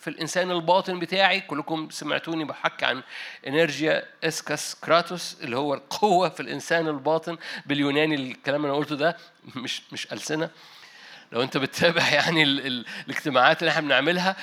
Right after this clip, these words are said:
في قوة مضاعفة بتملأ إنسانك الباطن، بحيث إن اللي نازل من فوق على حياتك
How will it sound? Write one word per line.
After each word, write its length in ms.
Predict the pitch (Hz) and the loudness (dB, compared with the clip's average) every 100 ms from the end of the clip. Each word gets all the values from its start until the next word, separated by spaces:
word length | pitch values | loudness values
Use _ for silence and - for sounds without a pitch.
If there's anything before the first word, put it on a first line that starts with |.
| - - | -14 -8
في 240 | 175 170 - - | -2 -2 -2 6
قوة 540 | 233 220 185 196 214 - | 8 8 6 4 4 -2
مضاعفة 760 | 147 170 165 208 160 - 220 226 131 143 | -2 2 8 8 8 2 -4 -4 -6 0
بتملأ 680 | 165 - 254 170 139 139 | 2 4 4 2 -2 0
إنسانك 520 | 165 156 214 220 208 190 | -2 0 2 2 2 0
الباطن، 520 | 160 170 214 226 220 - - | 0 2 2 0 -6 -8 -8
بحيث 420 | - 214 208 - | -2 0 0 -2
إن 120 | 160 | -2
اللي 160 | 160 165 | 0 4
نازل 400 | 190 233 220 226 | 6 6 6 0
من 120 | 214 | 0
فوق 300 | - 190 151 | 0 0 2
على 120 | 135 | 2
حياتك 400 | 135 156 147 - | 2 0 0 -2